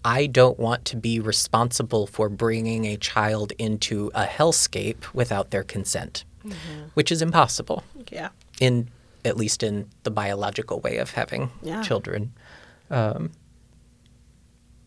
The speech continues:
Speaker 1: but it's hard every day. And until we figure out that piece of this work, I fear it won't get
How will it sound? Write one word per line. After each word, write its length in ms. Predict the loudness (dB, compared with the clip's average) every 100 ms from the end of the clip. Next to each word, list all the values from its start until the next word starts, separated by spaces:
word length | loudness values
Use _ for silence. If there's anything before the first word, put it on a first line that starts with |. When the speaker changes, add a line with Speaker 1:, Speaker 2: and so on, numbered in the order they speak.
| -4
Speaker 1:
but 120 | 0
it's 140 | 0 -2
hard 240 | -2 0
every 260 | -2 -2 -2
day. 340 | 0 0 -2 -4 0
And 380 | 2 2 0 -2
until 800 | 0 0 0 4 8 8 6 2 -4 _ _
we 140 | -2 -2
figure 400 | 0 -2 0 2
out 180 | 2 0
that 240 | -2 -2
piece 320 | -4 -2 -2
of 160 | -2 -6
this 260 | -4 -2 0
work, 540 | 0 0 -2 -4 -12 -20 -20 -20 -20 -20 -20 -20 -20 -20 -20 -20 -20 -16 -8
I 120 | -8
fear 260 | -2 0
it 80 | 2
won't 180 | 0 0
get 220 | -2 -2